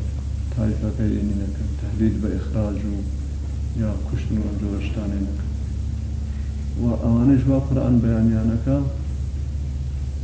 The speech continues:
ئە، کەمیان هەن کە هیجرەتیان نەکردوێت و دەرنەچوون لە وڵاتی خۆیان. مەسەڵەن، بازێک لە پێغەمبەرانی بەنی ئیسرائیل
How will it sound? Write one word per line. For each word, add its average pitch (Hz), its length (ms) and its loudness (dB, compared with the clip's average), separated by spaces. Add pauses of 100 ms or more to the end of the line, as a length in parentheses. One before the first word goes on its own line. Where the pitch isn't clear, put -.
(200)
ئە، 120 100 0 (420)
کەمیان 120 440 4
هەن 107 100 0 (100)
کە 104 120 -2 (160)
هیجرەتیان 107 640 0
نەکردوێت 101 440 -2
و 101 140 -2
دەرنەچوون 101 640 -2
لە 98 100 -2
وڵاتی 98 360 -2
خۆیان. - 300 -4
مەسەڵەن، 113 340 0 (640)
بازێک 113 440 0
لە 104 140 2
پێغەمبەرانی 110 580 2
بەنی 107 220 4
ئیسرائیل 107 420 0